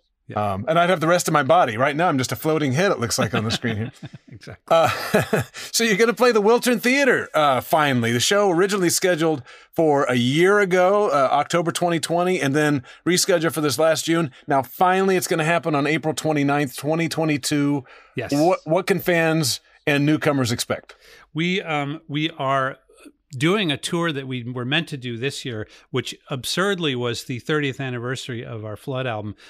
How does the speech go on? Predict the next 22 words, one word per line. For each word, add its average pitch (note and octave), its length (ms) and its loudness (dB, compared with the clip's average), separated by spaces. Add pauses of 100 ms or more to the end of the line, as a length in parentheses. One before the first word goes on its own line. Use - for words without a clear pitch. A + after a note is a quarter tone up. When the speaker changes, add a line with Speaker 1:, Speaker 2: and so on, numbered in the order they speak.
Speaker 1:
So C3 200 -4
we A#2+ 140 0
were C3 80 -2
Speaker 2:
Mm-hmm. - 600 -12
Speaker 1:
originally E3 340 0
gonna B2+ 80 -4
be B2 120 -4
playing D3 260 -2
a C3 60 -4
lot A#2+ 120 -6
of A2+ 80 -8
songs A#2 280 -10
from A2+ 180 -14
Flood, C3+ 420 -6
and B2+ 40 -8 (100)
I, D3+ 60 -6
I C#3 40 -4
think D#3+ 200 -4
we C#3 80 -4
probably A#2+ 480 -6
still D3+ 320 -8
will. G#2+ 240 -10